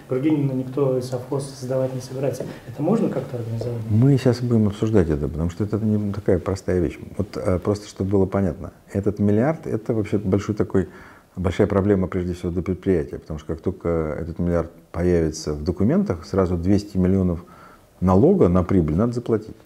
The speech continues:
Speaker 2: И я неоднократно говорил, что наши враги, рейдеры, они же ведут наше предприятие к банкротству.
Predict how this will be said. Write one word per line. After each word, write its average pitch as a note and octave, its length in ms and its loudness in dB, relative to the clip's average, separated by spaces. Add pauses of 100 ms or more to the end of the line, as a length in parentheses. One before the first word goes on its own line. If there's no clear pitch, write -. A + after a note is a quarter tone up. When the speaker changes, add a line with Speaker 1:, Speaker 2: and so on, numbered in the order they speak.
(240)
Speaker 2:
И F2 80 -8
я A2+ 120 0
неоднократно A#2+ 560 -2
говорил, A#2+ 280 4
что - 240 -6
наши G#2 300 -2
враги, A2 440 -2
рейдеры, E2+ 360 0
они E2+ 120 -6
же F#2+ 100 -4
ведут A2 420 -4
наше F#2+ 260 -2
предприятие F2+ 460 -2
к - 20 -4
банкротству. - 600 -6